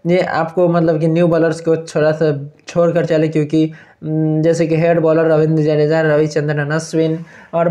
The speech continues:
जो फास्ट बॉलर्स हैं, हेड बॉलर्स हैं, उनको आप लोग पिक करके चले। तो गाइज, अगर आपने Telegram चैनल ज्वाइन नहीं किया तो आप लोग वहाँ पे Telegram चैनल ज्वाइन हो जाए, क्योंकि वहाँ पे आपको फ्री जीएल प्लस एसएल टीम,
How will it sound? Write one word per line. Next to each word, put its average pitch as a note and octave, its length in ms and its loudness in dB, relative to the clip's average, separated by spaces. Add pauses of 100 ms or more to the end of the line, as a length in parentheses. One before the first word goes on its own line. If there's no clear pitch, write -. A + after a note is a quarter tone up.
(140)
जो F3+ 180 2
फास्ट F3+ 340 -2
बॉलर्स E3 320 0
हैं, F3 120 -2
हेड F#3 200 2
बॉलर्स D3+ 320 0
हैं, F#3 80 0
उनको E3+ 200 -4
आप C#3+ 200 -2
लोग D3 180 -4
पिक C#3+ 160 -6
करके C#3+ 280 -2
चले। B2 280 0 (480)
तो D3 440 2
गाइज, F#3+ 340 0
अगर F3 320 4
आपने F#3 220 -2
Telegram F3 380 2
चैनल F3 280 0
ज्वाइन E3+ 220 2
नहीं E3+ 180 2
किया F3 160 2
तो F3 120 -2
आप D#3 200 -2
लोग D#3+ 120 0
वहाँ D#3+ 180 0
पे D#3+ 260 2 (420)
Telegram F3 340 2
चैनल E3+ 260 2
ज्वाइन E3+ 200 2
हो F3 60 4
जाए, F3 180 4
क्योंकि F3 460 -2 (920)
वहाँ E3+ 360 0
पे B2 240 -2 (240)
आपको - 380 -2
फ्री F#3+ 340 0
जीएल D#3 400 0
प्लस D#3+ 340 -2
एसएल D#3+ 300 -2
टीम, D#3+ 260 -2